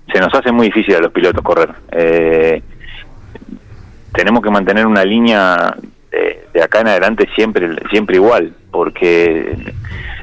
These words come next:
cambiar las reglas del juego carrera a carrera se hace,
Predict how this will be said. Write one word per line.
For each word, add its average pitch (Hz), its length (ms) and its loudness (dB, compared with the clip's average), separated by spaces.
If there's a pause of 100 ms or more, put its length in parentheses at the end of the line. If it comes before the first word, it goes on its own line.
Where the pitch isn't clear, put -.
(540)
cambiar 98 300 2
las 113 120 4
reglas 120 200 4
del 104 160 0
juego 110 640 4 (220)
carrera 101 340 2
a 101 40 0
carrera 117 500 4
se 98 60 2
hace, 92 540 2